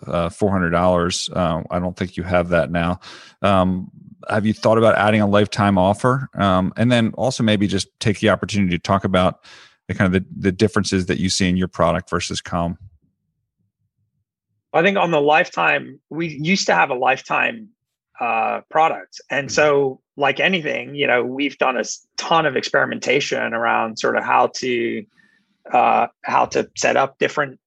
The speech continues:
Speaker 2: you know, S K Us, how to price them. So we take a very sort of data-driven experimentation-led approach. And so,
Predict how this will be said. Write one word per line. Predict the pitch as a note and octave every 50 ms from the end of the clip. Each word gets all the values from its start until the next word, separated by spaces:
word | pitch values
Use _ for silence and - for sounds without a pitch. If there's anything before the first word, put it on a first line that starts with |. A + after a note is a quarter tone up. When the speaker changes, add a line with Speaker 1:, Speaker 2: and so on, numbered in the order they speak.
| _ _
Speaker 2:
you | - C#3
know, | B2 A2+
S | G#2 - -
K | - D3+ D#3 E3 D#3+ D#3 D3+ D3+
Us, | C#3+ C#3
how | - - C3
to | A#2 B2+
price | - - D3+ D3+ D3+ D3 - - -
them. | D3 C#3+ C#3+ C3+ C3+
So | - C#3+ C#3 C#3 C3+ -
we | C#3+ D#3+ C3
take | - G3+ G#3 F#3+
a | D#3
very | C3 B2 C#3 C#3+ C#3+ C#3 C#3 C3+ C3 B2 - -
sort | - B2 A#2
of | A2+ _
data-driven | B2 B2 B2+ B2+ B2 - B2 A#2+ A#2 A#2 A#2
experimentation-led | A2+ - - - B2+ A2+ A2+ A2 - - A2+ A2+ - - B2 B2 C3 B2+ _ _ _ - C3 C3 C3 C3+
approach. | C3+ - C#3 C#3 C#3+ D#3+ D#3 - - -
And | C3+ A#2 A2+ G#2+
so, | - - B2 A#2+ A#2+ A2+ A2 A2+ -